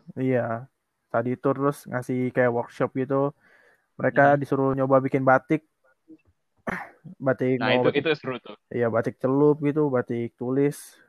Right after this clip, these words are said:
Speaker 1: Bo-, itu bisa kan.
Speaker 2: Mhm.
Speaker 1: Atau enggak mereka itu aja. Apa namanya? Membuat produk tapi model itu model batik.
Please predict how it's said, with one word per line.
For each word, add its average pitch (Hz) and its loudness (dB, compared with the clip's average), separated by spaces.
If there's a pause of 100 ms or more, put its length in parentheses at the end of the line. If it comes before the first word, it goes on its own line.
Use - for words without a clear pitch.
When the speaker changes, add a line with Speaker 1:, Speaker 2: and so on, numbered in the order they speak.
(460)
Speaker 1:
Bo-, - -14 (120)
itu 135 -4
bisa 120 -4 (140)
kan. 123 -10 (920)
Speaker 2:
Mhm. 117 -14 (400)
Speaker 1:
Atau 120 -4
enggak 151 2
mereka 170 2 (100)
itu 139 -6
aja. 151 0 (1040)
Apa 143 0
namanya? 147 -2 (1400)
Membuat 139 0
produk 143 4
tapi 170 4 (960)
model 139 4
itu 170 4
model 143 4
batik. 143 2